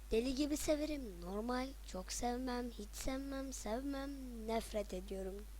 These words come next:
diye gene ayırdım. Şimdi yani sevmem bunu.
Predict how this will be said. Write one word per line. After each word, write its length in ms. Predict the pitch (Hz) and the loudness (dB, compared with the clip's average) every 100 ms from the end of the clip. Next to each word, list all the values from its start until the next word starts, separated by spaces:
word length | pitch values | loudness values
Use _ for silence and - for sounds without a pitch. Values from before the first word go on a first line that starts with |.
| - - - - | -10 -8 -8 0
diye 240 | 247 220 233 - - - 262 | 2 2 0 -8 -10 -6 2
gene 360 | 240 214 214 - - | 2 2 -2 -6 -4
ayırdım. 1300 | 233 214 214 214 220 - - - - - - 180 175 - - - - - - - - | -2 0 0 -2 -2 -8 -10 -10 -10 -6 -2 -2 -2 -10 -10 -10 -12 -12 -12 -10 -4
Şimdi 440 | - 349 294 180 - - - - - - - - - - - - - - - - - | 4 6 6 4 -2 -10 -10 -10 -10 -10 -10 -10 -12 -12 -12 -12 -12 -12 -10 -10 -4
yani 240 | 277 277 | -2 -2
sevmem 840 | - - - 240 294 294 311 269 202 | -2 0 4 4 4 4 2 0 -2
bunu. 160 | 190 | -4